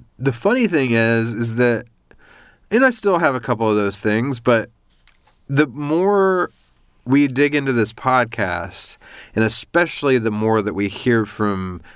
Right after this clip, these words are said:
listeners that are willing to share their perspective and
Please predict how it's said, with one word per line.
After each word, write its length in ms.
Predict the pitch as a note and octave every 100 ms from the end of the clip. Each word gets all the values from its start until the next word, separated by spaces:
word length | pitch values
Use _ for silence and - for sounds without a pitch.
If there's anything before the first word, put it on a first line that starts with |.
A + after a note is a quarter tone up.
| -
listeners 880 | G#2 C#3+ - A2 F#2+ F2+ F#2 F2 - _ - _
that 300 | A#2 A2+ G2 _ _
are 160 | A#2+ A2+
willing 540 | A2 B2 B2+ A#2+ A2
to 320 | - A#2 G#2+ A2
share 340 | - - B2+ A2+
their 260 | G2+ A2 A#2
perspective 880 | D3 - D3+ D3 E3+ E3+ E3 - - - - - - - - - _ - - - - - B2+
and 680 | B2+ A2+ G#2 G2+ F#2+ -